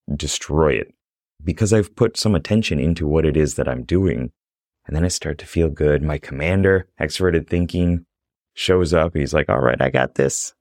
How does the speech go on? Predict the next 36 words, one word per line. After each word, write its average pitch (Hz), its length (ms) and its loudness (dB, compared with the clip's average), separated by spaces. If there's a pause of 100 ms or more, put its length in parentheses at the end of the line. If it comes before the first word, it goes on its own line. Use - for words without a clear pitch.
Actually, 73 280 -6
it's - 100 -10
she. 65 440 -4
She - 180 -2
shows 67 300 -2
up 65 180 0
and 71 100 -6
she's, 67 200 -6
"I 67 80 2
got 64 240 -2
this." - 240 -4 (600)
And 76 600 0 (300)
it 98 240 0
rejuvenates 98 1000 0 (160)
me 64 180 -6
completely. 85 600 -2
And 65 100 -6
I 69 60 -6
start 90 280 -4
to 87 60 -4
feel 85 320 2
way 92 260 4
better 78 260 2
about 69 320 0
what 69 160 0
I'm 73 180 -2
doing 69 360 0
and 64 360 -6 (160)
the - 140 -8
progress 65 400 -4
that 62 100 -10
I'm 58 100 -10
making. - 340 -12
So 67 140 -2
do 101 300 0
that 90 320 0